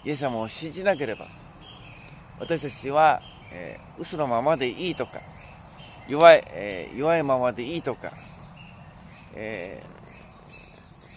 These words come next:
ー、真実がいらないとか、えー、正直になりたくないとか、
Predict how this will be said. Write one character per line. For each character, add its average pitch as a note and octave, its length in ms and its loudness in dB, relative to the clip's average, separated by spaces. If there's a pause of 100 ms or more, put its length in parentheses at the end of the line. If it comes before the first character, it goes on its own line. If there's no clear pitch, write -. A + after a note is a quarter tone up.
(380)
ー、 - 40 -18
真 D#3+ 240 -4
実 C3 260 -6
が A#2+ 80 2
い G#2 80 -2
ら B2+ 140 0
な D#3+ 120 4
い D#3 60 0
と A#2 140 -4
か、 F2 160 -12 (1300)
え - 140 -18 (260)
ー、 - 20 -20
正 D3+ 180 0
直 C#3+ 300 -4
に C3 60 -2
な A#2+ 140 4
り C#3 60 -2
た D#3+ 100 0
く C3+ 100 -4
な C#3+ 160 4
い D#3+ 80 0
と C3 80 -2
か、 G#2+ 160 -12